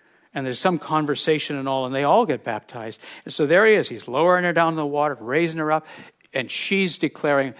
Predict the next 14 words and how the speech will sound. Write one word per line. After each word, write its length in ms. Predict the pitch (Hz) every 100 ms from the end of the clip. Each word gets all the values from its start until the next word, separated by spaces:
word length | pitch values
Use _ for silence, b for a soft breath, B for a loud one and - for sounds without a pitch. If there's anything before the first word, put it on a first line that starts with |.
| B
"Jesus 460 | - 185 147 147
Christ, 480 | - - 156 139 -
I 160 | 160 147
die 380 | 117 117 123 120
with 240 | 110 -
you. 260 | 113 123 - _ B B B -
I 140 | 180
rise 560 | 135 120 135 151 160 139
with 220 | 123 -
you. 100 | 135
I 120 | 170
will 160 | 160 139
live 180 | 151
forever. 520 | 151 - 131 143 147